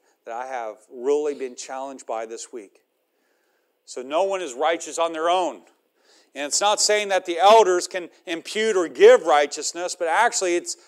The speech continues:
that these elders' prayer will stir up faith and that the Holy Spirit will respond. No one's saved by their own ability. Scripture actually says that our righteousness is as filthy as rags. But the church must be a place of shouldering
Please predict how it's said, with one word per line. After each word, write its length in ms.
that 220
these 180
elders' 400
prayer 400
will 200
stir 420
up 100
faith 520
and 120
that 120
the 80
Holy 240
Spirit 340
will 160
respond. 720
No 180
one's 200
saved 280
by 120
their 140
own 160
ability. 580
Scripture 460
actually 280
says 280
that 160
our 260
righteousness 720
is 120
as 200
filthy 440
as 120
rags. 680
But 240
the 80
church 580
must 460
be 140
a 80
place 500
of 240
shouldering 880